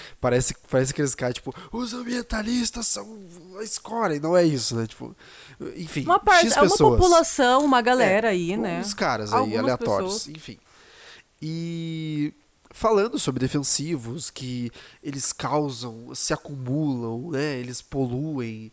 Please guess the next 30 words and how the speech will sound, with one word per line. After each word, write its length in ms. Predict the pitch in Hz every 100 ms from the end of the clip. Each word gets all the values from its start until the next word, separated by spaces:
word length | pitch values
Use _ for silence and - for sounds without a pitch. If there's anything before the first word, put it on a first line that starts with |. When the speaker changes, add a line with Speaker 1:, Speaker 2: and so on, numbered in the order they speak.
| _ _ _
Speaker 1:
eles 260 | 131 127
ficam 520 | - 156 - 147 127 120 127 131 131 127 120 131
no, 160 | 143 143 139 - _ 131 131 131
na 120 | 135
fruta 800 | - - 131 165 - - 117 117
e, 320 | 120 120 123 - _ -
e 40 |
vão 160 | 131 143
te 100 | -
causar 320 | 139 135 147
câncer 600 | - 139 147 165 - 127
daqui 200 | 123 131
a 40 |
alguns 260 | 147 135 127
anos. 220 | 147 135 - - _
E 60 | 190
assim, 320 | - 139 - _ _
tudo 320 | 247 240 160
isso 320 | 190 226 -
embasado 600 | 147 147 135 147 170 190
em 80 | 190
muitas 760 | 190 170 185 240 - 226 208 -
e 80 | 214
muitas 440 | 202 165 170 196
mentiras, 800 | 185 220 - - 208 120 101 - -
né? 200 | 120 151 - - - _ _ 147
E, 460 | 143 143 139 139 165
então, 320 | 147 208 220
eu, 140 | 202 190
eu, 260 | - -